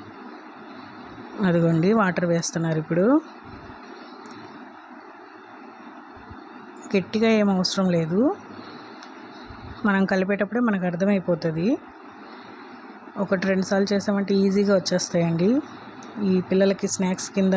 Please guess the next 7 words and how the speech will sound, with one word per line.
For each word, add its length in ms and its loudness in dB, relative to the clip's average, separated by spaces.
అట్లా 240 2
బాగుంటుంది. 640 2
పిల్లలు 260 4
హాస్టల్లో 500 2
అట్లా 220 0
ఉన్నప్పుడైనా 500 2
ఇవి 140 2